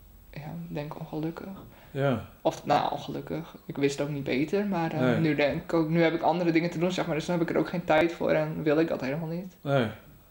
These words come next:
Speaker 1: Want ik, je kan beter scherp be-, scherp van geest blijven, zeg maar, om te doen
Speaker 2: Ja.
Speaker 1: wat je wil doen, wat je
Speaker 2: Ja.
Speaker 1: ook wil doen.
Speaker 2: Ja.
Speaker 1: Ik kan het iedereen aanraden, zeg maar, om nuchter te worden.
Speaker 2: Oké.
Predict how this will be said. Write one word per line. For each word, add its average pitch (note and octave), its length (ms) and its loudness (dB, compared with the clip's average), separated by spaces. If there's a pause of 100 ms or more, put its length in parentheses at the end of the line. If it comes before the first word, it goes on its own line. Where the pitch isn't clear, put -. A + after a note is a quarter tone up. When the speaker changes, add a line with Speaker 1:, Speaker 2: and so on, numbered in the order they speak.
(120)
Speaker 1:
Want E3 260 -2
ik, E3+ 100 -6
je E3 80 0
kan D#3+ 180 -2
beter D#3 220 0
scherp F3 320 -2
be-, - 200 -4 (120)
scherp - 380 -2
van - 100 -6
geest E3 280 -4
blijven, - 260 -2
zeg F3+ 180 -8
maar, E3+ 120 0
om E3 220 -2
te E3 140 0
doen D#3+ 300 0 (180)
Speaker 2:
Ja. C3 320 0 (260)
Speaker 1:
wat - 220 -4
je D3+ 60 -6
wil D3+ 260 4
doen, E3+ 280 -6 (220)
wat D#3 180 -2
je C#3 80 2
Speaker 2:
Ja. C3+ 60 4
Speaker 1:
ook A2+ 80 0
wil E3 120 0
doen. F3 320 -4 (120)
Speaker 2:
Ja. B2+ 320 0
Speaker 1:
Ik D#3+ 100 -2
kan D3+ 160 2
het D#3 100 -4
iedereen D#3+ 360 2
aanraden, D3+ 380 4
zeg E3 140 -8
maar, D#3 100 2
om D#3 100 2
nuchter D#3 280 -4
te - 100 -4
worden. E3+ 200 -2
Speaker 2:
Oké. B2 380 2